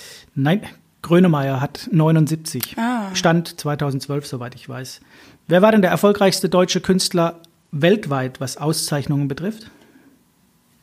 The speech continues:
Speaker 2: Boah. Vielleicht,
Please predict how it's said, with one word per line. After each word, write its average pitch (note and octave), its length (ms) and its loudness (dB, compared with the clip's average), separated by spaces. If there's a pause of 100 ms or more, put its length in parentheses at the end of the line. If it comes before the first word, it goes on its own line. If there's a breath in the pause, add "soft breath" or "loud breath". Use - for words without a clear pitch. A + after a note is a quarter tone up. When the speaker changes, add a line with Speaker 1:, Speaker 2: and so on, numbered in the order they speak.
(1200 soft breath)
Speaker 2:
Boah. F3+ 420 4 (2250 loud breath)
Vielleicht, G3 960 -2